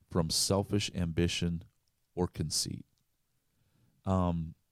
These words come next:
it is easy for Eric Miller to sometimes do the right thing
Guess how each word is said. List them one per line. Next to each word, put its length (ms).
it 180
is 260
easy 640
for 160
Eric 300
Miller 460
to 120
sometimes 680
do 400
the 180
right 360
thing 520